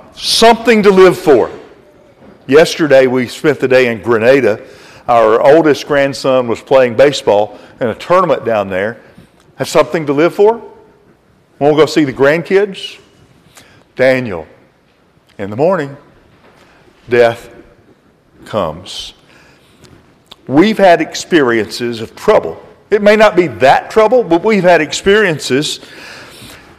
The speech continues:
I've had health issues. Some of you have had worse health issues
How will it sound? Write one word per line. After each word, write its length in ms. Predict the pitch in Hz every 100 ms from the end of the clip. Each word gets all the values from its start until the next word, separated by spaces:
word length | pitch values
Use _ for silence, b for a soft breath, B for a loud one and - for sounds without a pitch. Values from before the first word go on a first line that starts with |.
| B B B B B - - b b b b b b _ _ _ -
I've 300 | 156 233 233
had 320 | 165 147 147
health 460 | 120 180 175 -
issues. 1080 | - 147 107 - 101 76 - - - - - _ _ _ _ _ _ _ _ _
Some 360 | - - 180 180
of 140 | 180
you 240 | 143 131 131
have 160 | 135
had 400 | 123 135 131 131
worse 480 | 120 156 160 - - - - -
health 320 | - 147 143 -
issues 640 | 135 - 151 127 123 -